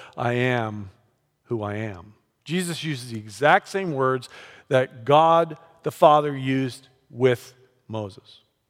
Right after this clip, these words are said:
"My being sustains my being." No one else can say that.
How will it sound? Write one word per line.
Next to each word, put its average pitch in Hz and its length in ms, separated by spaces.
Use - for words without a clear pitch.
"My 131 300
being 107 760
sustains 127 800
my 110 220
being." 87 640
No 135 140
one 139 180
else 131 240
can 113 160
say 107 260
that. 82 260